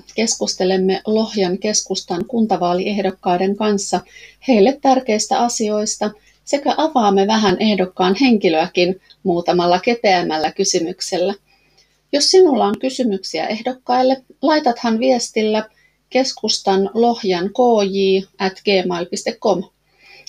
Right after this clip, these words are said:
Eli keskustanlohjankj at gmail piste com. Mm. Niin, mulla on täällä vieraana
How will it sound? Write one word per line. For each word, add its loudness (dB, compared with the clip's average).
Eli 2
keskustanlohjankj -2
at -4
gmail 0
piste -8
com. 0
Mm. -12
Niin, -6
mulla -4
on -2
täällä -2
vieraana -2